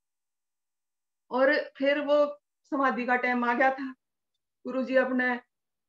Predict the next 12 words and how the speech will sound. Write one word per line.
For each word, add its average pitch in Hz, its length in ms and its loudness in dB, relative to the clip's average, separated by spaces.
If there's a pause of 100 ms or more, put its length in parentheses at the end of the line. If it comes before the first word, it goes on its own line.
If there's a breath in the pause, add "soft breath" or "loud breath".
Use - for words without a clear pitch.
(600)
समाधि 247 560 0
ले 247 200 4
ले 294 160 6
हैं, 262 360 -2
समाधि 254 400 0
के 247 120 0
लिए 247 180 -2
उनको 247 240 -4
शरीर 240 400 -6
त्याग 254 220 -2
दे 285 180 -2
हैं। 240 260 -6